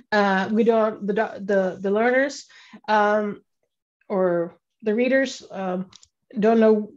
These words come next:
where to go and where to put their eyes. Um, so very crowded. Uh, another one is too many visual elements. This is typical for primary s-, <laughs> primary school teachers. They like to put in little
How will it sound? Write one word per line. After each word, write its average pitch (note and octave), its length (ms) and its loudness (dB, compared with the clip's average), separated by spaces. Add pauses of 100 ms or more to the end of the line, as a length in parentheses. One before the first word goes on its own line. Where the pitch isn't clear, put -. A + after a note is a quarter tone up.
(120)
where A3+ 180 0
to A3+ 100 -4
go F#3+ 420 -2
and G3 180 -6
where G3+ 120 -2
to G3+ 120 -14
put G3+ 120 -10
their F3+ 180 -2
eyes. - 360 -10 (1300)
Um, G3 300 4
so A#3 280 6
very A#3+ 220 6
crowded. G#3+ 500 2 (300)
Uh, G3 280 -2 (160)
another B3 220 2
one C4+ 140 2
is B3+ 160 -2
too D4+ 180 -2
many C#4 180 2
visual A3 640 -2
elements. F3+ 360 -6
This A#3+ 140 -8
is B3+ 120 -6
typical B3 380 -2
for G3+ 280 -2
primary A3+ 460 -4
s-, - 240 -10 (200)
<laughs> - 280 -14
primary G#3+ 260 0
school G3+ 220 0
teachers. A#3+ 600 -4 (540)
They A3 100 4
like A#3+ 220 4
to A#3+ 80 -2
put A#3 180 2
in A3 140 6
little G#3+ 340 4